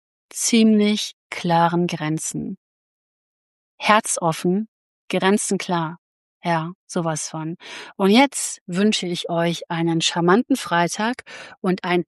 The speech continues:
herzöffnendes Wochenende. Und vielleicht nehmt ihr euch dieses Wochenende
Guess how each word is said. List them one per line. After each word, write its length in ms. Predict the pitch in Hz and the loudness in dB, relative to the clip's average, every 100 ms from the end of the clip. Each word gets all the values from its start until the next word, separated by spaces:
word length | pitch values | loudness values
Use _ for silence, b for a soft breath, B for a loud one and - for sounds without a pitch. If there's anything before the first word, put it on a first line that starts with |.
| _ - | _ -6
herzöffnendes 1400 | - 247 277 - - _ 214 214 - 220 208 202 - - | 2 2 2 -4 -8 _ 2 2 4 4 4 2 -2 -4
Wochenende. 720 | 180 165 175 151 151 151 156 - B B B | -2 -2 -2 -4 -4 -6 -6 -10 B B B
Und 160 | 240 247 | 2 2
vielleicht 680 | 277 262 269 226 - - - - | 4 4 4 2 -2 -10 -16 -2
nehmt 320 | 202 214 - | 0 0 0
ihr 180 | 190 165 | -2 0
euch 260 | 175 165 - | 0 -2 0
dieses 400 | 247 302 294 - | 4 4 4 2
Wochenende 680 | 202 196 190 165 165 165 | 0 0 0 0 0 0